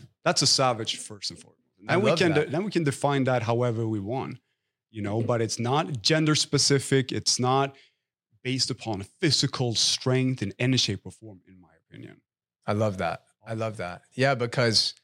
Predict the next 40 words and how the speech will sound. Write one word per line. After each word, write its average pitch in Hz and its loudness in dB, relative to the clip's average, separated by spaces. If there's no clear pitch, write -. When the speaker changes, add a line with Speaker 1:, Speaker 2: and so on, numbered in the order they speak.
Speaker 2:
I 113 0
feel 147 2
like 127 2
so 147 2
many 127 -2
of 113 -2
us, 113 0
including 143 0
myself 139 2
for 131 2
a 120 0
majority 117 2
of 120 2
my 110 4
life, 113 2
spent - 0
most 120 0
of 123 -2
my 123 4
time 127 0
living 131 2
up 113 -2
here 135 0
Speaker 1:
Yeah, 87 -14
most 101 -8
Speaker 2:
in 139 0
the 135 0
Speaker 1:
definitely. 131 2
Speaker 2:
head, 135 2
Speaker 1:
Yes. 135 -4
Speaker 2:
overthinking, 143 0
overanalyzing, 131 0
overcriticizing 127 0
myself. 120 2
And 143 0
I 139 2
noticed 160 4
things 139 0
really 135 0
start 127 0